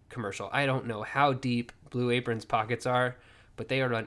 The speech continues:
every fucking pod. They have to be paying out the ass with how much advertising I hear about on podcasts. But it interested me. I haven't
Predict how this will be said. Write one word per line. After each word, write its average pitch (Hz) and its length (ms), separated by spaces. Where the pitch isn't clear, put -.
every 113 420
fucking 107 560
pod. 107 240
They 139 120
have 143 140
to 123 60
be 113 140
paying 113 360
out 101 200
the 104 220
ass 110 580
with 110 180
how 110 160
much 101 380
advertising 107 640
I 98 80
hear 104 160
about - 240
on - 160
podcasts. - 560
But 180 180
it 180 120
interested 208 580
me. 107 120
I 117 80
haven't 185 320